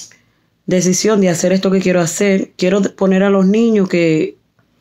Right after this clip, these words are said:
tengan las clases aquí por lo menos los primeros meses, porque la escuela me está dando esa opción de que si tú quieres lo puedes tener en tu casa los primeros meses y después lo mandan a la escuela. Porque definitivamente no,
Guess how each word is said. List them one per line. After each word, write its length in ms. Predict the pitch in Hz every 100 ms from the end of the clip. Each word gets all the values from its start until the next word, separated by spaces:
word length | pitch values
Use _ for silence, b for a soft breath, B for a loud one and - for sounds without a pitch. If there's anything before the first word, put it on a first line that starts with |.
| B B -
tengan 320 | 185 190 208
las 120 | 196
clases 360 | 185 185 180 185
aquí 240 | 180 -
por 180 | 196 180
lo 60 | 165
menos 220 | 175 190
los 100 | 175
primeros 380 | 160 160 170 170
meses, 500 | 156 139 139 - 311
porque 240 | 143 -
la 80 | 160
escuela 320 | 156 180 202
me 80 | 190
está 140 | 170
dando 180 | 160 165
esa 220 | 175 175
opción 480 | 165 - 151 143 139 _ b b b b b b b _ -
de 120 | 156
que 180 | 170 160
si 180 | - 185
tú 160 | 180 185
quieres 280 | 196 190
lo 120 | 180 165
puedes 540 | 170 175 180 170 165
tener 260 | 170 165 165
en 80 |
tu 100 | 165
casa 280 | - 269 269
los 100 | 185
primeros 360 | 180 175 196 202
meses 540 | 247 277 - 233 277 - _ _ -
y 80 |
después 880 | 170 170 165 - 247 269 269 - - - B B B
lo 100 | 170
mandan 280 | 165 160 165
a 40 |
la 80 | 165
escuela. 480 | 165 - - 147 - _ _ _ _ _ B B B B _
Porque 480 | 175 175 165 180 180
definitivamente 1200 | 180 175 180 170 185 214 233 247 233 - 190 185
no, 640 | 180 185 196 220 233 254